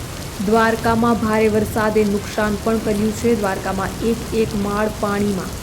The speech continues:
ફસાયેલા લોકોને બોટ મારફતે બહાર કઢાયા છે. દ્વારકામાં છવ્વીસ કલાકમાં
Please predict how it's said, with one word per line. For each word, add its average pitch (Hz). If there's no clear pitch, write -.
ફસાયેલા 220
લોકોને 214
બોટ 226
મારફતે 208
બહાર 196
કઢાયા 185
છે. 180
દ્વારકામાં 196
છવ્વીસ 202
કલાકમાં 202